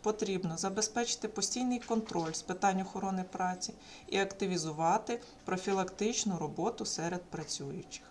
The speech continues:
Необхідно пам'ятати, що головною складовою успішного проведення комплексу весняно-польових робіт та збереження людського життя є створення керівниками сільськогосподарських підприємств всіх форм власності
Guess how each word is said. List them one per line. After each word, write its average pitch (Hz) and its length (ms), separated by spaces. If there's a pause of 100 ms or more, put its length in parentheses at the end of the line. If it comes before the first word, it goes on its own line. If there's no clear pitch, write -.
(840)
Необхідно 240 500
пам'ятати, 254 600
що - 320
головною 185 680
складовою 185 760
успішного 175 580
проведення 180 540
комплексу 175 560
весняно-польових 156 960
робіт 208 300 (480)
та 214 100
збереження 208 600
людського 196 500
життя 175 460 (340)
є 233 160
створення 226 540
керівниками 196 800
сільськогосподарських 175 960
підприємств 185 600
всіх 180 240
форм - 360
власності 180 680